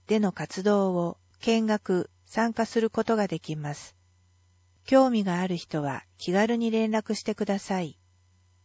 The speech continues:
当日参加も歓迎です。活動見学会の後、ボランティアの活動や登録についての説明を行います。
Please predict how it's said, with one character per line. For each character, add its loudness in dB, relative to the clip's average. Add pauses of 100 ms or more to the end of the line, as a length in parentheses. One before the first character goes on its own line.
(220)
当 6
日 -2
参 0
加 0
も -4
歓 -2
迎 0
で -2
す。 -16 (920)
活 -4
動 4
見 -2
学 -4
会 -2
の -4
後、 -6 (340)
ボ 2
ラ 0
ン -6
テ -4
ィ 2
ア 0
の -4
活 -8
動 2
や -4 (180)
登 6
録 2
に -2
つ 0
い 0
て -2
の -2
説 -8
明 2
を 0
行 -2
い -2
ま -4
す。 -20